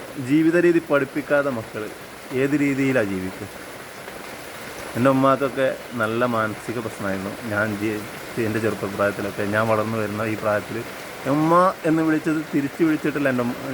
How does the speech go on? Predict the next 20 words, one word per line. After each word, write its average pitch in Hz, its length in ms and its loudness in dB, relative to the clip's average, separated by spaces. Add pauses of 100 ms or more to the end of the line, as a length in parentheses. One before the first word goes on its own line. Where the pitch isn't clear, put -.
ഏ, - 20 2 (200)
തിരിച്ച് 127 320 0
വിളിക്കാൻ 147 320 4 (400)
എന്താ 147 180 6 (120)
മോനെ 147 240 4
എന്ന് 147 120 2
വിളി, 127 100 -2 (260)
വിളി 127 200 0
ഞാൻ 120 180 0
കേട്ടിട്ടില്ല, 101 360 -4 (440)
ഉപ്പയുടെ 135 400 4
വിളിയും 117 240 0
കേട്ടിട്ടില്ല. 107 320 -6 (1900)
അപ്പോൾ 123 200 0 (1700)
നമ്മളെന്താ 151 340 6 (100)
പറയുക, 104 300 -2
നമ്മൾ 139 220 0 (1900)
എങ്ങനെയെങ്കിലും 180 520 4
ഒന്ന് 175 160 2
രക്ഷപ്പെടുത്താൻ 156 520 0